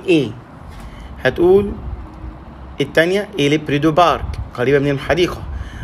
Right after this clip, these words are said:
وسبعة، تي، تون كاميرا تي دوماند كومون تي، تي، تي، تي دي بلاس، أي كيف تتنقل في المدينة،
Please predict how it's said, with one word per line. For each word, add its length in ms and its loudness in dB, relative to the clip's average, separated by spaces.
وسبعة، 600 4
تي، 200 -4
تون 220 6
كاميرا 380 4
تي 160 -2
دوماند 300 2
كومون 400 -2
تي، 140 -4
تي، 200 -2
تي، 280 -4
تي 160 -2
دي 80 2
بلاس، 560 2
أي 80 2
كيف 260 -2
تتنقل 560 0
في 80 -6
المدينة، 400 -2